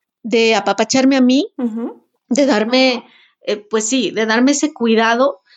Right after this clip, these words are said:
Speaker 1: porque, eh, he entendido con el paso de los años y con los trancazos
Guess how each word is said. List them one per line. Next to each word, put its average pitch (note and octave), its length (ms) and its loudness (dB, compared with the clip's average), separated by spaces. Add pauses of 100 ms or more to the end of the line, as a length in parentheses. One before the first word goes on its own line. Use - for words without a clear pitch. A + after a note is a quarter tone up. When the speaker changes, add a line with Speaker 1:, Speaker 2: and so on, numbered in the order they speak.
(120)
Speaker 1:
porque, G#3+ 520 -2 (460)
eh, A#3 280 0
he B3+ 60 2
entendido D#4+ 580 2
con D4 180 2
el B3 140 -2
paso C#4 260 0
de D#4 80 4
los A#3 180 0
años C4+ 300 2
y C4 80 -6
con A3 160 0
los G3+ 160 -4
trancazos - 580 -2